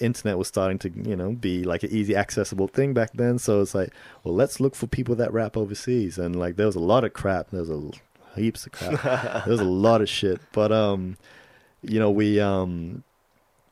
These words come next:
Speaker 1: I had a look and, and then I stumbled across, you know, a couple of K-pop acts. And K-pop's been going for a long time. It's a very old industry. But, um,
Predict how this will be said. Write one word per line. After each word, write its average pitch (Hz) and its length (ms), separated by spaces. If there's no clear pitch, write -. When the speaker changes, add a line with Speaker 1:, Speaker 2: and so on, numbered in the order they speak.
Speaker 1:
I 117 100
had 107 180
a 101 40
look 120 340
and, 101 460
and 104 200
then 104 220
I 90 40
stumbled 104 340
across, 95 420
you 92 40
know, 90 220
a 90 60
couple 85 240
of - 80
K-pop 120 480
acts. - 540
And 87 120
K-pop's 110 420
been 104 200
going 92 240
for - 100
a 90 40
long 95 240
time. 98 260
It's 87 80
a - 20
very 95 380
old 92 260
industry. 92 460
But, 87 200
um, 87 500